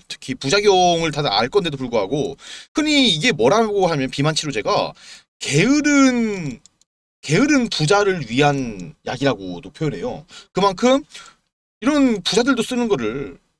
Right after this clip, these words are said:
일반인이 당연히 효능이 있으면 안 쓸까요? 그렇기 때문에 비만 치료제가 떠질, 꺼질라다가도 다시 테마 타고 올라가고 이게 계속 반복되는 거예요, 자주적으로. 그러면 우리는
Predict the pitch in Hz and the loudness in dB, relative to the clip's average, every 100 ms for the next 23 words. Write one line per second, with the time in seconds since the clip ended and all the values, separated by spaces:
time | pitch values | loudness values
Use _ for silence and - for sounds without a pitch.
0 | _ 277 294 294 240 - 185 285 247 196 | _ -4 -2 -2 -4 -4 -4 -2 -2 -4
1 | 156 123 262 285 269 208 - 113 - 233 | -6 -4 -2 -2 -2 -4 -8 -8 -6 -4
2 | 120 123 240 - - - 302 277 262 240 | -2 -2 -4 -12 -6 -2 -2 -2 -2 0
3 | 262 214 262 277 254 247 226 254 180 90 | 0 2 2 2 -2 0 2 4 2 0
4 | - - - - _ _ _ _ _ - | -6 -20 -20 -20 _ _ _ _ _ -2
5 | 339 294 294 339 359 339 320 311 302 294 | -2 -2 -6 -6 -4 0 2 4 2 2
6 | 294 277 208 240 233 240 233 220 185 151 | 0 -2 0 0 0 2 0 0 -2 0
7 | 117 90 - 240 311 269 185 - 214 254 | -2 -6 -10 -6 0 0 0 -6 -4 -4
8 | 233 156 143 139 135 131 92 98 - 320 | 0 2 2 0 -6 -4 -6 -10 -6 -4
9 | 339 311 185 214 269 311 330 | 0 0 0 0 0 0 -4